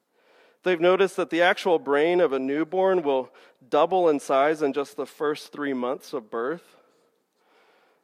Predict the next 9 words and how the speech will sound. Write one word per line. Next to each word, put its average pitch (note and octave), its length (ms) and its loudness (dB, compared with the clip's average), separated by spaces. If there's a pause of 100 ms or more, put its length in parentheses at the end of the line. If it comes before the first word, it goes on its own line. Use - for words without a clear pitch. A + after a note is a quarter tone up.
The D3+ 120 0
neurons E3 680 4
lengthen E3 480 0
and C#3 120 2
expand D#3 640 0
and C#3 180 -4
connect D#3 420 -6
more E3 280 0
rapidly E3 800 -2